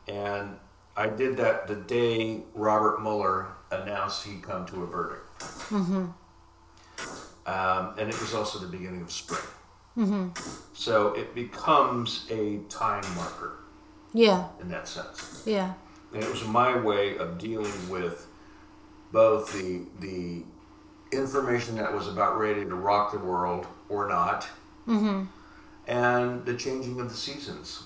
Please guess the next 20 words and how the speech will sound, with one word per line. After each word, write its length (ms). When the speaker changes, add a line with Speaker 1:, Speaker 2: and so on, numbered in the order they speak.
Speaker 1:
which 240
happens 440
regardless 540
of 180
what 220
we 80
think 300
and 140
what 280
we 60
do. 240
Speaker 2:
Yeah. 360
Speaker 1:
You 80
know? 160
Speaker 2:
Yeah. 180
Speaker 1:
It's 100
bigger 340
than 160
us. 340
Speaker 2:
Yeah. 360